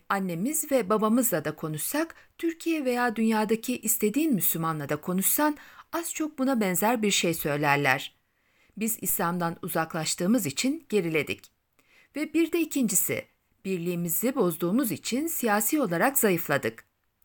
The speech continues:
Akademik bir incelemeye tabi tutulduğunda bu tarihi olarak doğru değil. Hatta pek çok yönden güya gerileme ve zayıflık dönemindeki Müslümanlar daha eğitimli ve dinine sahip çıkıyor ve daha fazla birliğe sahip.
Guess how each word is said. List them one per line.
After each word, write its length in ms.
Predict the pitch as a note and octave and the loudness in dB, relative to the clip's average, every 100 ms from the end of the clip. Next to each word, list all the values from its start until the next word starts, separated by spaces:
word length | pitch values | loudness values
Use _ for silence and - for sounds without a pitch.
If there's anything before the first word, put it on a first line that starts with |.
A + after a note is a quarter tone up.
| _ - - - - - | _ -4 -2 0 0 0
Akademik 500 | - D4+ E4 F4+ - | 0 2 2 2 2
bir 180 | D#4 - | 2 4
incelemeye 580 | A#3+ B3 B3 A#3+ C4 | 2 4 4 6 4
tabi 360 | B3+ D#3 D3 D3+ | 4 0 2 -2
tutulduğunda 720 | D#3 - E3 D#3+ D#3+ G#3+ F4 F4+ | -4 -4 -2 -2 0 0 0 0
bu 140 | D4 | 0
tarihi 500 | C#4 C4 C4 C4+ E4+ | 2 0 0 0 2
olarak 440 | C#4 G3+ A#3 C4+ | 4 2 2 2
doğru 300 | G#3+ F#3 F3+ | 2 4 2
değil. 340 | D#3+ B2+ A#2+ - _ _ _ _ _ _ _ | 2 0 -4 -10 _ _ _ _ _ _ _
Hatta 480 | - - A3+ G3+ - | -8 -4 -2 -2 -2
pek 200 | E4+ E4+ | -6 -4
çok 220 | E3 - | -8 -6
yönden 480 | C#3+ D3+ F3+ C#4 F4 - | -6 -4 -2 -2 -4 -14
güya 380 | G3+ C4+ C#4+ C#4 | -6 -2 0 0
gerileme 720 | A3 A3 G#3 F#3+ F3 G3+ D#4 | 2 0 2 0 0 -2 -2
ve 160 | D4 B3 | -2 0
zayıflık 520 | G#3+ G#3 G3+ E4+ - | 2 2 0 -2 -2
dönemindeki 600 | G#3+ E3 D3+ D3 D3 E3 | -4 -4 -4 -6 -6 -6
Müslümanlar 680 | D#3 - F3+ E3+ F#3 D4 D#4+ _ - | -4 -4 -2 0 0 0 -4 _ -14
daha 220 | E3+ G#3 | -8 -4
eğitimli 580 | C#4+ D4 D4+ D4 D#4 D4+ | -2 -4 -6 -4 -4 2
ve 220 | B3+ B3+ G#3+ | 2 2 -2
dinine 460 | B3+ A#3+ A#3 C4+ C#4 | 0 2 2 0 -2
sahip 400 | - B3+ A3 - | -2 0 0 0
çıkıyor 500 | - - C#3+ C3+ D3 _ - - - | -6 -6 -2 -2 -4 _ -20 -18 -2
ve 180 | A#3+ F#3+ | 0 0
daha 200 | A#3+ D#4 | -4 -4
fazla 380 | G3 D#3 G3 | -4 -2 -2
birliğe 360 | G#3 F#3+ F#3+ F3 | 0 2 4 4
sahip. 540 | E3+ B2+ C3+ C#3+ C#3 | 2 0 0 -2 -10